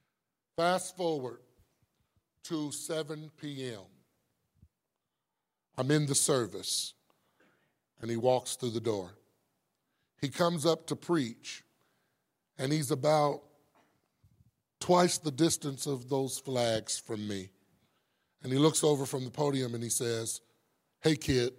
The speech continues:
why don't we sing a little bit before we preach?" And I'm like, "Here we go." And he began singing a song out of the seventy-six songs that they had recorded,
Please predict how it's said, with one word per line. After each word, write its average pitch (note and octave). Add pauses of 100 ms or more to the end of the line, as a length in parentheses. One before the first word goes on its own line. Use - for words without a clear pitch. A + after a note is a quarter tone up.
(920)
why C#3
don't C#3+
we C3+
sing C3+
a -
little A#2
bit G#2+
before G#2+
we G2
preach?" - (500)
And A2
I'm A#2
like, A2 (180)
"Here A#2+
we G#2 (240)
go." D#2+ (3250)
And C#3
he C3+
began C3+
singing B2
a A2+
song A#2
out A2
of G#2+
the A2
seventy-six B2
songs A2+
that G#2+
they G#2
had G2
recorded, F2+